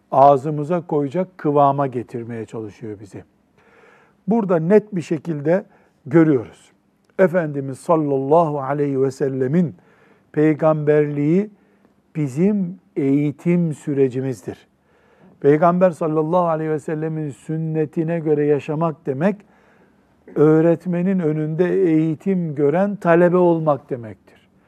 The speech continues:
Peygamber sallallahu aleyhi ve sellem bizim babamız gibidir. Bizim öğretmenimiz gibidir. Bize hayatı öğretiyor. Bu sofradaki Parmağınızı yalayın ha.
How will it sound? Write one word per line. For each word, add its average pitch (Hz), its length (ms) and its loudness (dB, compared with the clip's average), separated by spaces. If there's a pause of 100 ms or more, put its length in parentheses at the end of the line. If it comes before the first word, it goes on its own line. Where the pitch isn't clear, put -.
(200)
Peygamber 165 460 -2
sallallahu 160 400 -4
aleyhi 147 120 2
ve 131 60 -10
sellem 151 260 -6
bizim 147 240 -8
babamız 156 480 2
gibidir. - 440 -16 (640)
Bizim 165 200 -4
öğretmenimiz 165 880 2
gibidir. 117 420 -12 (420)
Bize 151 160 -2
hayatı 165 520 6
öğretiyor. 127 580 -4 (640)
Bu 285 160 8
sofradaki 170 1040 -2 (320)
Parmağınızı 208 720 6
yalayın 208 440 4
ha. 185 340 -2